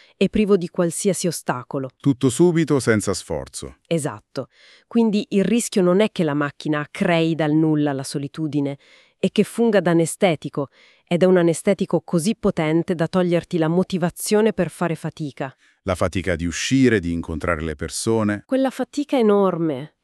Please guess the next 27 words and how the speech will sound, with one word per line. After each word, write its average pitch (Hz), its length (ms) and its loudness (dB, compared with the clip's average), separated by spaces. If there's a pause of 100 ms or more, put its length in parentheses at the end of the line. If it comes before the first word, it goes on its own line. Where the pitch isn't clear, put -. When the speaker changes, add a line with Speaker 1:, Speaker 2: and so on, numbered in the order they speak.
Speaker 1:
estenuante 220 920 2
a 165 40 0
volte, 143 600 -6 (400)
ma 196 200 0
vitale, 147 920 -4 (240)
che - 120 -4
serve 208 400 0
per 196 160 -2
ricucire 208 580 0
i 190 60 -2
tuoi 175 160 -2
legami 170 400 0
nel 160 160 2
mondo 156 340 0
vero. 117 420 -8 (120)
Speaker 2:
E 120 80 -6
sai, 90 320 -4
questa 107 260 -4
fatica 90 420 -6
di 76 80 -8
cui 87 180 -6
parli, 76 580 -6
secondo 113 380 -2
me, 151 240 -2 (100)
è - 80 -8
il, 92 240 -2 (440)
il 90 180 -8